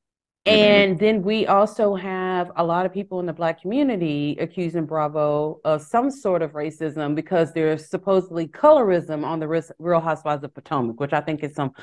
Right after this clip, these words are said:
Speaker 2: total bullshit.
Speaker 1: Mm-hmm.
Speaker 2: I mean
Speaker 1: Yeah. Sorry.
Speaker 2: No, no, go ahead.
Speaker 1: No, uh, yeah, I mean, it definitely, well, Jen Shah, she's been doing that shit since day one.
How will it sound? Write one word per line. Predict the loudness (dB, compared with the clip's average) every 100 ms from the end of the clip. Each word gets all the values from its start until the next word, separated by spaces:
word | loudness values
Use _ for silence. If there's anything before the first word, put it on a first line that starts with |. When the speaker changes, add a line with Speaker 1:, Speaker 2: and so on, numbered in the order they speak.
| -20 _
Speaker 2:
total | 2 4 6 6 4
bullshit. | 4 4 6 4 -2 -4 -6 -6 -10 _ _ _ _ _ _ _ _ -6
Speaker 1:
Mm-hmm. | -2 -2 -4 -4 -6 -10 _ _ _ _ _ _ _ -18 -16 -16 -20 -2
Speaker 2:
I | 4
mean | 6 8
Speaker 1:
Yeah. | 8 6 4 _ _ _ _ _ _ _ _ _ _ _ _ _ _ _ -8
Sorry. | 2 6 6 4 0 _ _ _ _ _ _ 2
Speaker 2:
No, | 4
no, | 6 6
go | 6
ahead. | 6 4 0 _ _ _ _ _ _ _ _ 2
Speaker 1:
No, | 4 6 4 2
uh, | 0
yeah, | 0 2 2 2
I |
mean, | -4 -10
it | -12 -2
definitely, | 0 0 -2 -6 -6 -4
well, | -2 -2
Jen | -2 -4
Shah, | -4 0 2 2
she's | -2 -10 -12
been | -12 -4
doing | 0 0 -2
that | -6 -6
shit | -8 -8
since | -10 -10 0
day | 2 2
one. | 0 0